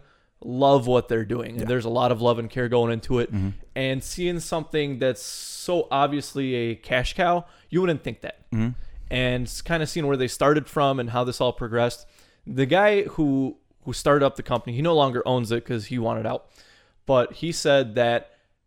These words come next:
Speaker 1: "Hey, if I like it, there's gotta be at least a dozen other people out there, a hundred other people out there that like it."
Speaker 2: Yeah.
Speaker 1: And it turned out, you know, to be this big successful boom.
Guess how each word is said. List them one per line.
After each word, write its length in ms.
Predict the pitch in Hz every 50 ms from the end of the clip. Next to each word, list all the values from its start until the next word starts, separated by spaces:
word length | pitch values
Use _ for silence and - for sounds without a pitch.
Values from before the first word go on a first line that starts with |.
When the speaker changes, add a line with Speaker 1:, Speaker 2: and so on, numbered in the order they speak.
| _ -
Speaker 1:
"Hey, 200 | - 180 156 139
if 140 | 127 - - -
I 140 | 156 165
like 260 | 165 170 175 170 170 -
it, 200 | 170 160 - -
there's 220 | 139 139 135 110
gotta 200 | - 160 147 143
be 100 | 131 135 135
at 60 | 123
least 200 | 139 131 - -
a 20 | 135
dozen 340 | 117 - 123 120 110 123 120
other 160 | 117 117 113
people 300 | - 135 117 - 117 120
out 140 | 120 113 -
there, 120 | 117 117
a 60 | 117 117
hundred 260 | 147 156 135 131 131
other 140 | 127 120 117
people 220 | - 127 110 113
out 120 | 117 117 -
there 120 | - 113
that 120 | 110 117 117
like 220 | 117 117 110 -
it." 60 | 123
Speaker 2:
Yeah. 140 | 107 90 85
Speaker 1:
And 120 | 120 123 123
it 60 | 113
turned 180 | - 131 123 117
out, 160 | 113 117 117
you 60 | 120
know, 120 | 120 117 117
to 100 | - -
be 80 | 117 113
this 100 | 107 101
big 200 | - 127 117 -
successful 420 | - - - - 123 - - 113 -
boom. 240 | - 120 113 -